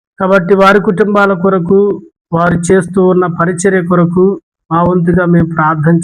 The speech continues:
చేస్తున్నాం. మీ వంతుగా కూడా మీరు ప్రార్థన చేయాలని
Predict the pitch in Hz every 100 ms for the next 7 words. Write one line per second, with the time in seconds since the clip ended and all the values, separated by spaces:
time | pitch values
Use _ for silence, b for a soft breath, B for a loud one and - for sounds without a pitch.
0 | 160 160 - 165 170 208 - _ B B
1 | B B - 190 220 220 220 214 208 202
2 | 196 190 185 175 175 170 170 165 175 175
3 | 170 165 165 226